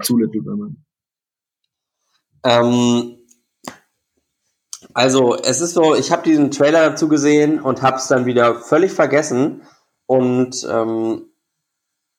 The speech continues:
Speaker 2: ich weiß gar nicht, woher, weil in der Schule hatten wir's nicht, aber irgendwoher kenn ich diesen Roman. Also, ich weiß nicht, ob, ähm, kann es sein, dass ich einfach nur eine Doku über den gesehen hab oder weiß, was die Terra X-Beitrag oder sowas.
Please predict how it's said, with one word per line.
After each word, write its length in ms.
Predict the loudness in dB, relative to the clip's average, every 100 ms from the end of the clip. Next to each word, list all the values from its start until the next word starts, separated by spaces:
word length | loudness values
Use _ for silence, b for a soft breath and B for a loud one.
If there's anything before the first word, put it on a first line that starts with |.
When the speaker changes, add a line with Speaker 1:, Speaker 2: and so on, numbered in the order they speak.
| _ _ _ _ _
Speaker 2:
ich 200 | -8 -2
weiß 300 | 0 0 0
gar 160 | 0 0
nicht, 220 | -2 0
woher, 720 | 0 2 4 4 0 -6 -20 -8
weil 320 | 0 2 2
in 80 | 0
der 100 | -2
Schule 300 | -2 -2 -2
hatten 200 | 0 0
wir's 160 | -2 0
nicht, 220 | 0 0
aber 180 | 0 2
irgendwoher 440 | 2 2 0 0
kenn 200 | 0 -2
ich 120 | -2
diesen 220 | -2 -4
Roman. 680 | -2 0 2 2 2 -2 -8 B B B B
Also, 260 | -2 0 0
ich 180 | 0
weiß 220 | 0 0 2
nicht, 220 | 0 -2
ob, 200 | -6 _ -10
ähm, 920 | -2 2 4 4 2 2 0 -2 -6 -12 -10
kann 160 | -6
es 80 | 0
sein, 140 | 0
dass 80 | 0
ich 80 | -2
einfach 180 | -2 0
nur 80 | 2
eine 380 | 2 2 -2
Doku 420 | 0 0 2 0 0
über 160 | 0
den 220 | 0 2
gesehen 360 | 2 2 0 2
hab 200 | 0 0
oder 520 | 2 2 2 0 -4 -14 -16 -18 _ _ _ -20 _ _
weiß, 300 | 0 0 0
was 140 | -2 -4
die 160 | -8
Terra 300 | -2 0 0
X-Beitrag 680 | -2 -2 0 0 0 -2 0
oder 200 | -2 -2
sowas. 760 | 0 0 -2 -6 -20 -20 -20